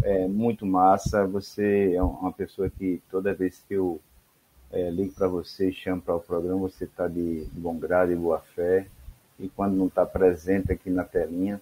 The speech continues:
tá nas mensagens, né? Com aquelas, aquelas chamadas, aquela,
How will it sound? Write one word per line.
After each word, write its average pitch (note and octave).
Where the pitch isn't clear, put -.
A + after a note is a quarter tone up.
tá G2
nas B2
mensagens, A2+
né? A2+
Com G2+
aquelas, F#2+
aquelas G#2
chamadas, A2
aquela, G2+